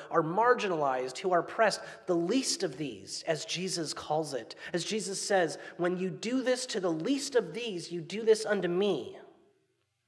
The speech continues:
Because experience calls us into solidarity with God's creation, but especially those who Jesus focused on.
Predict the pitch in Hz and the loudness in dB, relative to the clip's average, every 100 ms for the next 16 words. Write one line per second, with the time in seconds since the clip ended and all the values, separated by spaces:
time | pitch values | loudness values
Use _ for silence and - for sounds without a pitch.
0 | _ _ _ - 190 190 190 190 180 - | _ _ _ -8 -4 0 0 0 -4 -4
1 | - - 214 233 240 220 - - - 196 | -4 -2 0 2 2 -2 -4 -10 -8 -4
2 | 202 180 143 120 - - - - _ - | -2 0 -2 -2 -8 -12 -14 -18 _ -8
3 | 156 143 - 175 180 170 165 165 156 143 | -8 -6 -2 0 0 0 0 0 -2 -6
4 | - 135 139 139 - 143 123 120 - 107 | -4 -2 -2 -4 -8 -8 -8 -8 -10 -12
5 | 107 _ _ _ _ _ _ _ _ _ | -18 _ _ _ _ _ _ _ _ _
6 | _ _ _ _ - 139 - - 220 - | _ _ _ _ -14 -8 -6 0 0 0
7 | 220 208 175 185 165 - 160 - 160 165 | 0 2 6 6 4 -2 -8 -8 -8 -6
8 | 156 - 185 208 147 110 - 101 | -6 -6 -4 -4 -4 -6 -6 -8